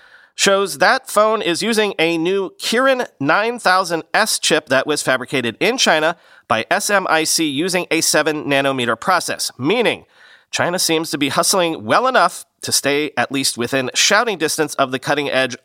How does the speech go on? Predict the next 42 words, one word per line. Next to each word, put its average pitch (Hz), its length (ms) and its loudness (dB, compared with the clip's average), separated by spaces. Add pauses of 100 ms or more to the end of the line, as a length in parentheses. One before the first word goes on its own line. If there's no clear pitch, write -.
on 135 160 2
its 120 120 -4
own, 190 320 4 (520)
despite 147 580 -2 (120)
U 123 180 0
S - 320 0
efforts. - 580 0 (600)
Quoting 113 240 -2
Bloomberg, 104 480 -2 (520)
The 160 120 0
processor 226 640 2
is 180 240 -2
the 151 80 -4
first 240 280 0
to 175 60 -4
utilize 180 480 2
S - 260 0
M 170 240 4
I 160 140 2
C's 160 260 0
most 143 220 0
advanced 147 340 0
seven 147 220 0
nanometer 139 420 0
technology 151 480 0
and 127 140 -2
suggests 196 320 0
the 151 80 -6
Chinese 180 340 0
government 165 360 0
is 123 120 -4
making 139 280 -2
some 185 220 2
headway 160 400 2 (280)
in 147 120 2
attempts 139 360 0
to 127 100 -2
build 127 300 0
a 127 80 -2
domestic 120 420 -2
chip - 300 -2
ecosystem, 185 580 0